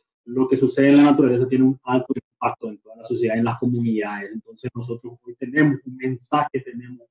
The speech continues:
una misión en relación al desarrollo sostenible de un mundo que está ocurriendo un riesgo, eh, debido a algunos efectos que están dándose en, en,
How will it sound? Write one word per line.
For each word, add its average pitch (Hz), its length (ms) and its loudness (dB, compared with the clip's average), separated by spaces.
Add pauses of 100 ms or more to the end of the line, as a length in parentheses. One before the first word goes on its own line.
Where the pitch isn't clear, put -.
(100)
una 131 80 -20
misión 131 500 -8 (300)
en 127 80 2
relación 131 420 2
al 131 140 4
desarrollo 131 680 -2 (340)
sostenible 139 960 6
de 123 260 -2
un 135 180 -6
mundo 143 540 -2 (260)
que 120 80 -8
está 123 240 -4
ocurriendo 131 540 0
un 135 400 -2 (140)
riesgo, 139 560 2 (220)
eh, 113 440 -2 (160)
debido 123 380 4
a 117 300 0
algunos 120 380 -8
efectos - 480 -2
que 139 80 -4
están 131 300 0
dándose 131 300 2 (100)
en, 143 160 -8
en, 120 280 -20